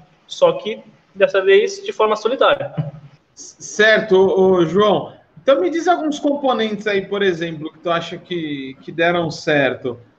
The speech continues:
Speaker 2: É, na questão da entrega, os aplicativos, eles pagam muito pouco, né?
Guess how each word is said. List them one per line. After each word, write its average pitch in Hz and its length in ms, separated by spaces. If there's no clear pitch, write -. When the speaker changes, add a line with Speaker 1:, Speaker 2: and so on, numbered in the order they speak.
Speaker 2:
É, 143 840
na 175 160
questão 202 520
da 208 140
entrega, 151 800
os 170 220
aplicativos, 220 920
eles 233 480
pagam 226 320
muito 220 280
pouco, 302 500
né? 262 300